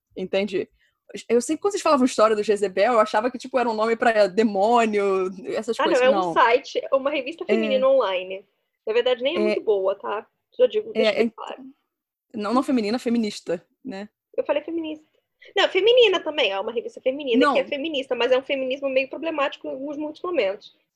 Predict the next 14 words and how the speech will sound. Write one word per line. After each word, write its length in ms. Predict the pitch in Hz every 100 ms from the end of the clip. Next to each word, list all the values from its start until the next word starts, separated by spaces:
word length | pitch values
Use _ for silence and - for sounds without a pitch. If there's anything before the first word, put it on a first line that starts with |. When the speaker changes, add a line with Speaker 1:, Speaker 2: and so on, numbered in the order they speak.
| -
Speaker 2:
eu 60 | 220
Speaker 1:
Exatamente. 320 | 240 240 240
Speaker 2:
nem 100 | 233
Speaker 1:
Então, 120 | 240
a 20 |
gente 100 | 247 294
Speaker 2:
falo 60 | 277
isso. 100 | 285
Speaker 1:
literalmente 600 | 262 294 285 247 254 -
ignora 680 | 240 240 233 202 190 233
o 100 | 202
site 600 | 208 - 165 175 - 277 247
e 160 | 220 208
só 440 | - 208 214 214